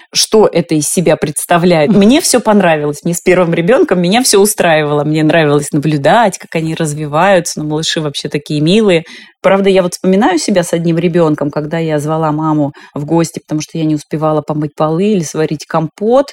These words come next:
Я целыми днями была с ребёнком и так далее. И когда мне щас говорят мамы с одним ребёнком, что они ничего не успевают, я говорю: «Я вообще ничего не успевала, точно так же.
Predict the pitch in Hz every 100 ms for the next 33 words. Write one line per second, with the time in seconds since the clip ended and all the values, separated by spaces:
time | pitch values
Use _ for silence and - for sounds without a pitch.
0 | - - - 156 156 - 170 170 156 165
1 | 160 151 147 143 151 156 151 160 156 175
2 | 165 151 147 151 156 156 240 226 160 -
3 | 156 180 165 - 156 160 160 160 170 165
4 | 156 147 - 160 165 151 165 185 170 -
5 | 165 165 151 190 165 - 165 196 214 170
6 | 165 165 160 165 175 - - 202 147 -
7 | - 143 143 - 170 233 175 180 190 -
8 | 156 151 143 139